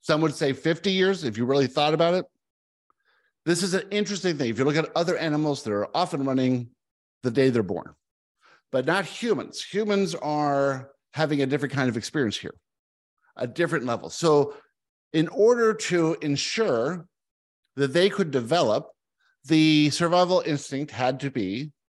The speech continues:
relatively intense, and for good reason. Yet, if you were to look at rational fears, fears revolving around some possibility of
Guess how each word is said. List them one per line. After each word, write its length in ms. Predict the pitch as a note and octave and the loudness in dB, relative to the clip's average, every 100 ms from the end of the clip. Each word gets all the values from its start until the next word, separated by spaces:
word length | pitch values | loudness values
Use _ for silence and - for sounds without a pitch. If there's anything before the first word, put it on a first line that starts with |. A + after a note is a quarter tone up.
| _ - | _ -6
relatively 800 | A#2 C3+ E3 D#3 D#3 C#3+ B2+ A#2 | 0 4 4 2 0 -4 -2 -4
intense, 520 | G#2 G2 - - - _ _ _ _ _ | -4 -12 -14 -20 -20 _ _ _ _ _
and 420 | F3 F3+ F3 F3+ D#3 | -2 2 2 2 0
for 180 | F#3+ | 0
good 180 | F3 F3 | 0 0
reason. 320 | F3+ A2+ - _ _ _ | 0 -2 -10 _ _ _
Yet, 460 | D3 F#3 F3+ - - _ _ _ - - _ _ | 0 2 2 -6 -18 _ _ _ -20 -20 _ _
if 180 | D#3 F3 | 0 0
you 140 | G#3 A#3+ | 0 0
were 100 | A3 | 0
to 240 | - F3+ | 0 0
look 300 | D3+ D#3+ D#3 | 4 2 0
at 340 | C3 A#2 A2 | -2 0 -2
rational 560 | F2+ A#2+ C3 D#3 F3+ F3+ | 0 0 0 -2 -2 -2
fears, 460 | - A#2 G#2+ A#2 - | 0 0 2 0 -4
fears 500 | G2+ G#2+ B2 A#2 A2+ G#2 | -2 0 0 -2 -10 -10
revolving 540 | G#2 G#2 G#2+ A#2+ C#3+ A#2+ | -4 0 2 2 2 0
around 440 | A#2 A2+ A2+ A2 _ _ _ | 0 0 -2 -4 _ _ _
some 540 | - - E3 E3+ E3+ | -12 -2 0 2 0
possibility 880 | - C#3+ B2+ - B2 A#2+ A#2 A#2 A2+ | -2 -6 -6 -6 -2 0 0 -2 -2
of 500 | G#2+ G#2+ G2+ F#2+ F#2 | -2 -2 -2 -4 -12